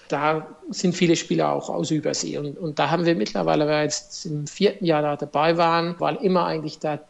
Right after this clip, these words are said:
sehr viele Europäer dabei waren. Da berichten auch die europäischen Handball-Websites und Portale und Magazine über uns. Und da haben wir ganz gute Bekanntheit. Da müssen wir eigentlich fast gar nichts mehr machen. Da melden sich die Spieler bei uns, bevor die mal nach Australien studieren kommen oder reisen gehen oder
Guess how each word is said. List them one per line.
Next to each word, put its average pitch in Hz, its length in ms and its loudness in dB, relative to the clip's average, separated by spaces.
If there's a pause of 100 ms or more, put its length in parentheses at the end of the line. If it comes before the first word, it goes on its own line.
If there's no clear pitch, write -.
sehr - 260 -4
viele 160 260 -2
Europäer 156 580 0
dabei 156 380 0
waren. 151 460 0
Da 165 140 2
berichten 180 460 0
auch 165 180 -2
die 180 140 -2
europäischen 160 640 0
Handball-Websites 156 1200 0
und 156 120 -6
Portale 151 640 0
und 147 260 -6
Magazine 156 560 0
über 170 320 2
uns. 208 440 -2
Und 160 320 2
da 151 120 0
haben 165 140 -2
wir 160 100 -2
ganz 156 240 -6
gute 156 240 -6
Bekanntheit. 147 560 -6
Da 143 40 -6
müssen 160 220 -2
wir 214 60 -2
eigentlich 165 160 -4
fast - 340 -8
gar 160 160 0
nichts 160 220 -4
mehr 165 100 -4
machen. 190 360 0
Da 165 140 4
melden 156 280 0
sich 175 220 -4
die 165 100 -6
Spieler 151 340 0
bei 139 60 -2
uns, 208 380 2
bevor 180 340 -2
die 165 120 -4
mal 156 200 -4
nach 151 140 -6
Australien 160 520 -2
studieren 165 460 -2
kommen 165 340 -2
oder 156 260 0
reisen 151 380 -2
gehen 151 320 -2
oder 151 380 2